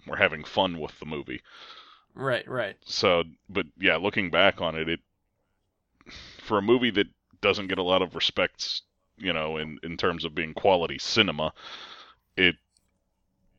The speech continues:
Speaker 1: was fantastic. I mean, it, it
Speaker 2: Yeah.
Speaker 1: there's a reason these movies last so long as being relevant in modern culture is because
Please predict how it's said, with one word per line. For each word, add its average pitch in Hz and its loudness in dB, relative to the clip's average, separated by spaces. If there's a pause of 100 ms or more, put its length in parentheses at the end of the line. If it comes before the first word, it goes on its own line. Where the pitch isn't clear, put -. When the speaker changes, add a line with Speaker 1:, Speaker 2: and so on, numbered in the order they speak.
(680)
Speaker 1:
was 82 -4
fantastic. - -2 (200)
I 80 0
mean, 82 0
it, 78 0
it 82 0 (180)
Speaker 2:
Yeah. 113 -6
Speaker 1:
there's 104 0
a 107 2
reason 101 2
these 95 0
movies 87 -2
last 85 0 (960)
so - 2
long 82 -2
as 80 -8
being 82 -2
relevant 85 -4
in 73 -6 (2500)
modern 82 -2
culture 82 0
is 82 -4
because - -12